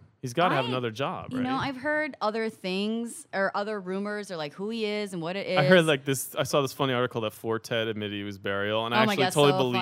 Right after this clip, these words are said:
Speaker 2: funny.
Speaker 1: it.
Speaker 2: Yeah, so funny.
Speaker 1: I know, I totally fucking fell
Speaker 2: Um,
Speaker 1: for it.
Speaker 2: but, you know, it's somebody, you know, for something like that, it's so crazy niche. I mean, it's not even niche. I mean, that's something that, like, he's not trying to make mo-, he's, I don't think he ever made that music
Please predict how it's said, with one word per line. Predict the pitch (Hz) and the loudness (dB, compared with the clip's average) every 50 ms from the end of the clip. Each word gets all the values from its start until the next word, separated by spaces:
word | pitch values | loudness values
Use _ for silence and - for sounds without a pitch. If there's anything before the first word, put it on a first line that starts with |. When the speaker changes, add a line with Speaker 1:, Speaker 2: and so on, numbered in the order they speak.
| 120 127 139 | 0 0 -2
Speaker 2:
funny. | 180 - | -2 -2
Speaker 1:
it. | 151 151 | -2 0
Speaker 2:
Yeah, | 170 175 175 180 | 0 0 -2 -4
so | 175 - 175 175 | -6 -6 -8 -8
funny. | 175 - 165 165 165 160 | -6 -6 -6 -4 -4 -4
Speaker 1:
I | 160 - | -4 -6
know, | 107 | -6
I | 107 | -10
totally | - - 117 107 | -10 -10 -10 -10
fucking | 104 - - 101 95 95 | -10 -12 -14 -14 -14 -10
fell | - 190 | -6 -6
Speaker 2:
Um, | 190 185 180 170 165 | -4 -4 -4 -6 -6
Speaker 1:
for | 98 | -8
it. | 156 151 _ _ _ _ _ _ _ | -12 -14 _ _ _ _ _ _ _
Speaker 2:
but, | - 202 202 196 190 156 - _ _ _ _ _ _ | 0 2 2 2 0 -2 -6 _ _ _ _ _ _
you | - 220 | -4 -2
know, | 226 226 | -2 -2
it's | 214 214 | -2 -4
somebody, | - 247 233 233 226 220 208 - _ _ _ _ _ _ _ _ _ _ _ _ _ _ _ _ _ - | -4 -4 -2 -2 -2 -4 -8 -10 _ _ _ _ _ _ _ _ _ _ _ _ _ _ _ _ _ -14
you | 165 220 208 | -8 -6 -4
know, | 208 196 175 | -2 -2 -4
for | 185 - 214 | -4 -6 -8
something | 202 247 240 240 226 | -6 -4 -4 -2 -4
like | 214 214 | -2 -4
that, | 220 - - | -4 -4 -4
it's | 196 - - | -6 -8 -10
so | - - - 208 196 196 202 208 | -14 -12 -8 -6 -6 -6 -6 -8
crazy | 208 - - 196 185 190 196 175 196 190 185 185 185 180 175 - _ | -12 -12 -12 -10 -8 -8 -10 -10 -12 -12 -10 -10 -10 -12 -14 -14 _
niche. | 160 160 160 151 156 156 165 175 190 - - - | -12 -10 -8 -8 -6 -6 -6 -8 -8 -10 -8 -4
I | - 240 247 | 2 2 4
mean, | 247 254 262 | 4 2 0
it's | 254 277 | 0 0
not | 277 294 294 | 0 0 0
even | 247 190 175 175 196 | 0 -2 -4 -4 -2
niche. | 226 208 175 - 196 | -4 -4 -4 -6 -6
I | |
mean, | 175 180 185 | -6 -6 -4
that's | 190 202 202 - | -4 -6 -6 -8
something | - 233 - 220 202 202 185 | -12 -10 -8 -8 -8 -6 -4
that, | 165 160 127 | -6 -4 -4
like, | 156 160 156 151 - _ _ _ _ | -4 -6 -6 -6 -10 _ _ _ _
he's | - - 208 202 | -18 -16 -14 -10
not | 214 240 247 233 - _ | -8 -6 -6 -6 -8 _
trying | - - - 170 160 170 185 214 208 190 | -20 -18 -12 -8 -6 -6 -4 -2 -2 -2
to | |
make | 180 175 165 160 156 | -2 -2 -4 -6 -6
mo-, | 160 160 131 | -6 -8 -8
he's, | 160 160 208 214 196 - - - | -8 -8 -10 -12 -12 -14 -10 -8
I | - 202 | -6 -6
don't | 226 220 214 - | -6 -8 -10 -12
think | 233 220 | -14 -12
he | 196 220 - | -12 -12 -10
ever | - 170 180 185 | -10 -8 -8 -8
made | 175 170 170 165 | -8 -8 -8 -8
that | 170 160 110 | -10 -10 -8
music | 160 160 175 175 175 165 156 151 - - | -8 -8 -8 -6 -8 -8 -8 -8 -12 -18